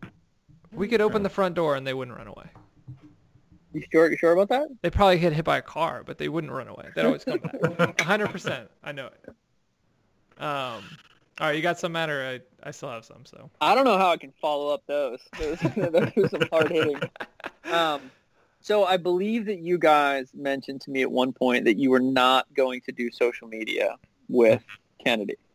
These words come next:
Speaker 3: I'm interested in that. What made you guys decide that, and what made you guys even, even think to decide that?
Speaker 2: So Savannah is very, um, scared of social media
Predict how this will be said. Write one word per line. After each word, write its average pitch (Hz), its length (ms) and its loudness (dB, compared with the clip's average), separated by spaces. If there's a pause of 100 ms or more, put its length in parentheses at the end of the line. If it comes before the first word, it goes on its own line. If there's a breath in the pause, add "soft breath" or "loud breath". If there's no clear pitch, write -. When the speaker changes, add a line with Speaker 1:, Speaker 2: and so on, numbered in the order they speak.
(460)
Speaker 3:
I'm 143 180 4
interested 151 480 0
in 127 120 -2
that. 110 260 -6 (180)
What 143 400 2
made 151 400 2
you 151 80 0
guys 143 500 2 (480)
decide 180 460 0
that, 151 300 -2
and 151 100 -14
what 185 160 -8
made 190 180 -6
you 175 60 -10
guys 185 240 -2
even, 170 480 -8 (120)
even 151 280 -4
think 240 320 2
to 139 80 0
decide - 440 -4
that? - 180 -14 (1000)
Speaker 2:
So 107 460 2
Savannah 113 680 0
is 104 220 -6
very, 95 880 -2 (200)
um, 78 540 -14
scared 95 400 -2
of 101 100 -6
social 92 320 -8
media 101 440 -6